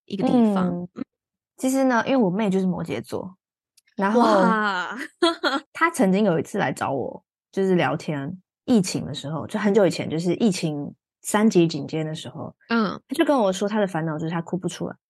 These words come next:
Speaker 1: 嗯，嗯，嗯。
Speaker 2: 她说她很多次都很想哭，但她就是哭不出来。
Speaker 1: 嗯。
Speaker 2: 然后她也是一个很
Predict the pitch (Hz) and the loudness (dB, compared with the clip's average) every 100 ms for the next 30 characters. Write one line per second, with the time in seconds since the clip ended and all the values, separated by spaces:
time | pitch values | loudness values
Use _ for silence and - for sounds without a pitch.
0 | _ _ _ - 269 247 214 190 208 220 | _ _ _ -2 0 2 0 -4 -4 -4
1 | 214 214 214 254 277 262 226 165 156 170 | -4 -4 -4 0 2 4 2 0 0 0
2 | 170 165 - 165 160 - - - - - | 0 0 -4 -4 -4 -8 -12 -16 -12 -10
3 | - 175 180 - - - - - - - | -8 -8 -8 -10 -12 -12 -12 -14 -12 -10
4 | - - - - _ _ _ _ 240 220 | -10 -10 -14 -18 _ _ _ _ 0 2
5 | 185 254 180 180 175 170 165 170 113 - | 2 2 2 4 4 4 0 -4 -8 -10